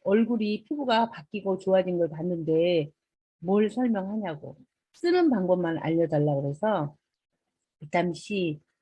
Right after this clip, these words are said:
그 이십은 선크림 반드시 같이 써야 된다고 얘기했더니, 어, 어렵지 않고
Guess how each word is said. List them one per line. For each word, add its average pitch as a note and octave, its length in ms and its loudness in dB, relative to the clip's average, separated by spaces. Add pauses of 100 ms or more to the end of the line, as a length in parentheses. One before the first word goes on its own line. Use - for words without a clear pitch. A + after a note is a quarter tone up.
(520)
그 D3+ 420 2 (120)
이십은 E3 800 0
선크림 C4+ 680 0
반드시 F3 420 -4
같이 D3+ 300 -14
써야 A3+ 260 -2
된다고 D3+ 800 -2 (380)
얘기했더니, F3 960 -4 (460)
어, D#3+ 80 -10
어렵지 A3 540 2
않고 D#3 560 -2